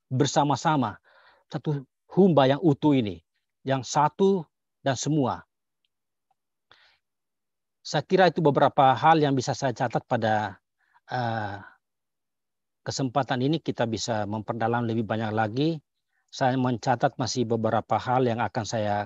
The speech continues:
kirimkan ke, eh, panitia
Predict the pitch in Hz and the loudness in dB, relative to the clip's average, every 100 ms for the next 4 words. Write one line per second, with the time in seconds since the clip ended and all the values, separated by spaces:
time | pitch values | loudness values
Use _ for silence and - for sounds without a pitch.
0 | - - 123 139 131 120 - 120 107 104 | -6 -2 0 0 0 -4 -2 -2 -2 -2
1 | 92 - _ _ _ _ _ _ _ - | -8 -12 _ _ _ _ _ _ _ -8
2 | 113 110 104 101 95 _ _ _ _ _ | -4 -2 -4 -6 -12 _ _ _ _ _
3 | _ - 120 117 - 135 147 165 156 | _ -8 -4 -4 0 2 4 2 -2